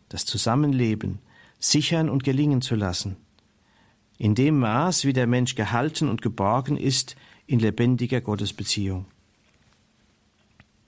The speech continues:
Merkmal dieser Menschlichkeit ist, dass sie gleichsam kreuzförmig strukturiert ist.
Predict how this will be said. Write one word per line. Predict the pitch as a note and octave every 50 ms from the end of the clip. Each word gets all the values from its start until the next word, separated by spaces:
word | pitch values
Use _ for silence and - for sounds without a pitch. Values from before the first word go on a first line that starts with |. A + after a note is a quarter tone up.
| _ _ _ _ _ _ _ _ _ _ _ _ _ _ _ _ - - - - - - - - - - _ _ _ _ _ _ _ _ _ _ _ _ _ _ _ _ _ _ _ _ _ _ _ _ _ _ -
Merkmal | A2 A2+ B2 D3+ D#3 D#3 - C3+ C3 B2 A#2 A2+ G#2+
dieser | G#2+ A2+ A2 A#2+ A2+
Menschlichkeit | A2 A2+ A#2+ C3 B2+ - C3+ B2+ B2+ - - B2+ A#2+ -
ist, | - A3 C3+ - - - - - - - - _ _ _ _ _ _ _ _ _ _ - - - _ _ _ _ _
dass | - A2+ -
sie | C#3 B2+
gleichsam | B2+ B2+ A#2 A#2 B2+ B2+ - - - B2+ B2 B2 B2 A#2+ A#2 A#2+ - - _ _ _ _
kreuzförmig | - - A#2+ B2 C3+ D3 C#3+ - - - - A#2+ G#2 A2 A2 G#2+ G#2 F#2+ - - - - - _ _ _ _
strukturiert | - - - - A#2+ - - - B2+ A2+ C#3 D3+ C#3+ -
ist. | - G#2 G2 - - - - -